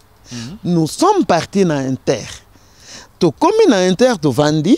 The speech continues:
Speaker 2: bato bazalaki wana, Papa Malou ayaki, ça devrait être lui le, le modérateur, euh, Papa Mbaye, euh, Kalombo Félix ayaki, pe ainsi de
Speaker 1: Mhm.
Speaker 2: suite, bato
Speaker 1: Ba-,
Speaker 2: ebele,
Speaker 1: patriarche ya,
Speaker 2: batriarche
Speaker 1: ya
Speaker 2: na biso
Speaker 1: Suisse,
Speaker 2: ya
Speaker 1: alors.
Speaker 2: Suisse, ils étaient là, bayaki.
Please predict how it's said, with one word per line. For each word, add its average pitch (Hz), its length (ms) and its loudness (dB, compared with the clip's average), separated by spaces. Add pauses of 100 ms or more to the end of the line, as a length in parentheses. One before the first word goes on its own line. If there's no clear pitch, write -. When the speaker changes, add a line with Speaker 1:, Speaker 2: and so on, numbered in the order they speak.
Speaker 2:
bato 160 240 0
bazalaki 156 540 2
wana, 190 500 2
Papa 175 300 0
Malou 156 760 2
ayaki, 196 540 0
ça 160 180 -2
devrait 143 340 0
être 143 200 -2
lui 139 240 2
le, 120 340 2 (360)
le 143 140 2
modérateur, 143 920 2
euh, 254 320 2
Papa 175 260 0
Mbaye, 160 720 2 (340)
euh, 143 240 2
Kalombo 160 420 2
Félix 127 340 -4
ayaki, 226 480 0
pe 277 160 -2
ainsi 180 400 0
de 156 100 0
Speaker 1:
Mhm. 147 80 0
Speaker 2:
suite, 294 560 -2
bato 214 240 0
Speaker 1:
Ba-, 285 40 4
Speaker 2:
ebele, 285 340 2
Speaker 1:
patriarche - 260 -6
ya, 117 100 -8
Speaker 2:
batriarche 339 600 2
Speaker 1:
ya 254 60 0
Speaker 2:
na 240 120 2
biso 285 280 0
Speaker 1:
Suisse, 277 80 6
Speaker 2:
ya 202 60 4
Speaker 1:
alors. 175 100 0
Speaker 2:
Suisse, 302 380 -2
ils 190 200 -2
étaient 170 320 0
là, 165 220 2 (340)
bayaki. 160 540 2